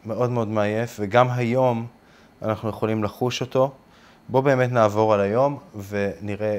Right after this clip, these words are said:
אה, איך אנחנו עוברים אותו ביחד. קודם כל, ירח בדלי במשולש למרקורי בבוקר, זמן שבו התקשורת שלנו יוצאת החוצה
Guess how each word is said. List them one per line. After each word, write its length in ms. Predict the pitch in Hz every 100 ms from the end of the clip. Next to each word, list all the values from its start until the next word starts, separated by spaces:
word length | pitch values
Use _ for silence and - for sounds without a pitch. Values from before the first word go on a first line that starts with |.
| -
אה, 420 | 101 98 92 92 90
איך 200 | 101 -
אנחנו 240 | 104 95 98
עוברים 280 | 92 92 92
אותו 180 | 90
ביחד. 380 | 87 90 - 85
קודם 200 | - 117
כל, 140 | 117 107 - - - _ -
ירח 340 | 107 131 131
בדלי 320 | 117 113 113
במשולש 560 | 107 113 101 110 110 110
למרקורי 580 | 107 107 107 - 101 101
בבוקר, 640 | 107 104 107 104 113 101
זמן 260 | 98 107 107
שבו 260 | 110 104
התקשורת 540 | 107 - - - 120 120
שלנו 280 | 117 110 107
יוצאת 400 | 95 - 123 120
החוצה 460 | - 123 123 127